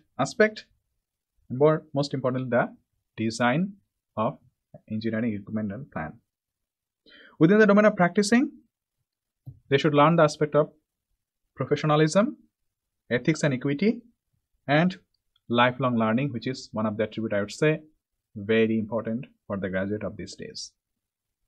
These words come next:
Within the domain of interacting, an engineering graduate should be able to in-, understand the impact of engineering to society and the environment,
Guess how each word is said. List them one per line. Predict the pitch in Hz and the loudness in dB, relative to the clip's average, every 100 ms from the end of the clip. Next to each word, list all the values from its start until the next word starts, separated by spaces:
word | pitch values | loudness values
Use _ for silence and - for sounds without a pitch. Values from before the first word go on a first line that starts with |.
| _ _ _ _ _ _ - | _ _ _ _ _ _ -6
Within | 143 147 | 0 4
the | 165 | 6
domain | 160 165 | 6 4
of | 156 | 2
interacting, | 147 170 170 208 226 - - _ _ | 0 2 0 2 0 0 -12 _ _
an | 123 | -2
engineering | 131 143 151 151 170 - | 0 2 2 0 -4 -4
graduate | 120 131 151 156 | 2 4 4 0
should | - 175 | 0 2
be | |
able | 175 156 | 4 4
to | 156 | 2
in-, | 151 131 - _ _ - | 0 -2 -10 _ _ -6
understand | 117 120 151 156 | -4 -2 -2 0
the | 147 | 0
impact | 120 120 143 - - _ _ _ | 0 -2 -2 -4 -16 _ _ _
of | 113 113 | -2 -2
engineering | - 117 127 120 123 123 - _ _ _ _ _ _ _ _ | -2 -4 -2 0 -2 -4 -12 _ _ _ _ _ _ _ _
to | - | -8
society | 117 - 120 127 | -6 -2 -2 -2
and | 113 104 | -4 -2
the | 120 - - | -4 -6 -6
environment, | 101 110 127 202 | -4 -2 0 0